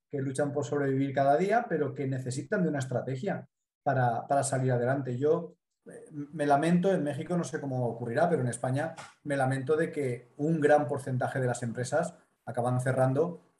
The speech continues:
en su primer año, en sus dos primeros años, la mayoría de ellas fracasan. Y quiero evitar eso. Me encantaría, uno de mis objetivos sería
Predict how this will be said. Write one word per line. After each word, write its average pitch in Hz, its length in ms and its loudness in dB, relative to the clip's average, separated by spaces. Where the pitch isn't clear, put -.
en 127 200 -6
su 123 140 -8
primer 123 280 -2
año, 143 240 0
en 160 80 -4
sus 127 180 -6
dos 127 140 -4
primeros 123 400 -2
años, 147 260 -2
la 135 80 -2
mayoría 117 400 -2
de 113 80 -2
ellas 127 260 -6
fracasan. 131 640 -6
Y 135 180 -8
quiero 175 440 2
evitar 131 360 -2
eso. 123 180 -6
Me 113 120 -10
encantaría, 131 760 2
uno 143 200 -6
de 135 40 -6
mis 131 160 -6
objetivos 143 440 -4
sería 151 500 0